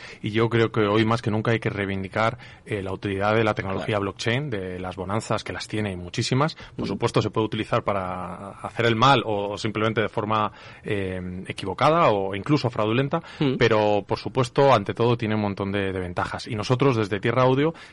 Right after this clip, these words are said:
Speaker 1: proponemos un, un nuevo token, eh, se llama Resonance. Es un token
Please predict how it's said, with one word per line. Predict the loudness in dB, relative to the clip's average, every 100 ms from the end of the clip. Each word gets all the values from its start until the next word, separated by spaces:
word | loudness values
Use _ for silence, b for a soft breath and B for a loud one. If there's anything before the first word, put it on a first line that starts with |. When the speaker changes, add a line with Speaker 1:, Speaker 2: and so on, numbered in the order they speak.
| B -6
Speaker 1:
proponemos | 2 4 4 4 4 2
un, | 0 0 0
un | 2
nuevo | 4 4
token, | 4 4 0 -2 -8
eh, | -8
se | -6 -4
llama | -4
Resonance. | 0 2 4 4 2 0 -10 B B B
Es | 0 2 2
un | 2
token | 4 4 4